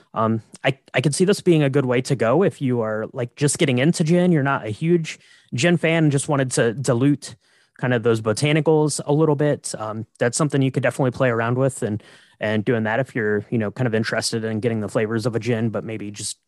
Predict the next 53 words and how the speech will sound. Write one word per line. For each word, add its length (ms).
find 420
an 160
all 220
gin 240
martini 480
too 180
strong. 520
This 160
could 120
be 220
a 120
good 160
way 140
to, 300
to 180
check 260
it 60
out. 160
But 120
yeah, 160
I 100
mean, 140
this 180
was 140
just, 280
this 140
was 140
just 260
a, 440
a 320
good 500
martini. 580
Now, 160
that 180
said, 200
I 60
don't 160
know 100
that 120
I'll 120
just 220
ever, 260
uh, 280
whip 260
up 160
one 120
of 60
these, 320
uh, 260
you 140
know, 100
kinda 320
everything, 460